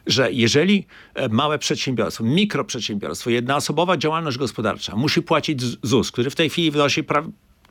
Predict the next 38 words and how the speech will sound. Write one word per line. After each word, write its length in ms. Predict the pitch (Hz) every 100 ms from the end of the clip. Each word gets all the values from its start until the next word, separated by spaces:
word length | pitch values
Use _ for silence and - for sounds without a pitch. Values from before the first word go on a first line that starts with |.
| -
tysiąc 300 | - - 139
pięćset 280 | - 139 139
złotych 340 | 151 139 143 135
miesięcznie, 480 | 139 160 180 - - - -
a 100 | 123
nie 180 | 127 175
ma 140 | 175
przychodu, 680 | 170 - 139 135 110 120 220 - - - - - -
czyli 220 | 156 147
musi 220 | 156 180
płacić 380 | - 160 180 165
niezależnie 440 | 165 160 156 147
od 80 | 156
tego, 200 | 160 147
że 120 | 147
traci 340 | - 143 - 143
pieniądze, 640 | 143 139 117 104 151 185 - - - -
em, 400 | - 127 127 156
nie, 340 | 165 147 143 147
i, 220 | 160 147
i, 60 | 117 -
i 80 | 143
to 140 | 180
powoduje 400 | 170 147 151 147
do, 180 | 143 143
do 280 | 139 143 143
zawieszenia 560 | 127 143 143 151 143
działalności, 520 | 131 135 131 127 -
potem 240 | 160 143 135
do 100 | 135
jej 140 | 139
zamknięcia 720 | 113 139 131 - 123 104 135
i 60 | 160
do 80 | 139
zamknięcia 440 | 143 113 147 -
działalności 480 | 120 123 131 123 127
małych 240 | 127 123
firm. 240 | - 143